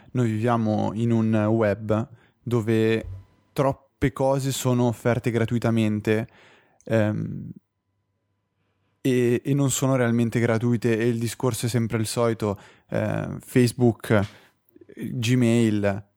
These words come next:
Google Reader, che abbiamo visto la fine che ha fatto perché non riusciva a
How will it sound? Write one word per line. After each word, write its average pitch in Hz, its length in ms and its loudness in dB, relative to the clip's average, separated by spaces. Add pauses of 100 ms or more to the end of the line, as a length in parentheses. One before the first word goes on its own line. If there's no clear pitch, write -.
(200)
Google 131 440 0
Reader, 107 680 2 (440)
che - 320 -2 (420)
abbiamo 113 240 2
visto 110 260 0
la 107 80 4
fine 107 240 0
che 107 120 -4
ha - 20 0
fatto 101 640 -2
perché 107 220 -4
non 104 100 2
riusciva 101 440 0
a 92 480 -2